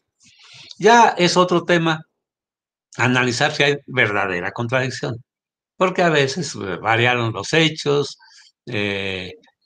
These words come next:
la legislación en alguna medida, lo pactado entre las partes, etcétera, y eso llevó a una decisión distinta a los jueces, y de golpe y porrazo,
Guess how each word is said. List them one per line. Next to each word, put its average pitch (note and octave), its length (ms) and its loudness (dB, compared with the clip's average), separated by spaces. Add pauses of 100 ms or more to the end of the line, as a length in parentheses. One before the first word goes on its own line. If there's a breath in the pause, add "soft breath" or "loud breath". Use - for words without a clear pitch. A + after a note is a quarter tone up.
(240)
la A2+ 180 2
legislación A2+ 760 4
en A#2 100 2
alguna A2+ 320 0
medida, C#3+ 800 4 (480 soft breath)
lo G#2 340 -2
pactado A#2+ 420 0
entre A2 180 -8
las G2 160 -10
partes, E3 520 2
etcétera, C#3 600 -4 (440 loud breath)
y C#3 140 2
eso C3 240 0
llevó D#3 500 -2 (380)
a B2+ 120 -2
una B2+ 260 -2
decisión A#2+ 680 -4
distinta B2+ 680 -2
a - 20 2
los C3+ 200 -4
jueces, D#3 440 0 (480 loud breath)
y A#2+ 360 2 (720)
de F#2 680 -4
golpe D3 560 0
y B2 140 -4
porrazo, E3 640 2